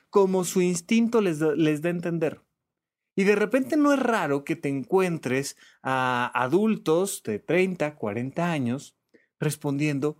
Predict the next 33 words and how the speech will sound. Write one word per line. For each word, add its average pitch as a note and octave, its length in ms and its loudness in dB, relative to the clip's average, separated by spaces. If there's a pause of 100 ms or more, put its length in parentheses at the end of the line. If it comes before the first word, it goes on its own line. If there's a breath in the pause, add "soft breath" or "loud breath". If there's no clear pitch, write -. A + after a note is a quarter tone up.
(140)
como C3 240 -2
niños B2 460 -4
de C#3 160 -4
kinder A3 560 0
y D#3 100 0
haciendo C#3+ 600 0
berrinches D3 640 -2
como B2+ 240 -4
niños B2 420 0
de D#3 140 -6
kinder G#3+ 440 -2 (280 loud breath)
y F3 160 2
golpeando D#3+ 840 2
y E3 40 2
pegando E3 840 0
y C#3 180 2
secuestrando E3+ 920 -2
y C3+ 100 0
haciendo F#3+ 480 -2
cosas F#3+ 460 -2 (320 loud breath)
como E3 240 0
niños G3+ 260 0
de G3+ 100 -4
kinder. G#3 360 0 (240 loud breath)
¿Por G#3 240 4
qué C4+ 200 4
agarró B3 640 4
e B3 120 2
hizo B3+ 260 2
eso? A#3+ 260 2
Porque F#3+ 300 0
tenía F#3+ 480 0
hambre. C#3 360 -4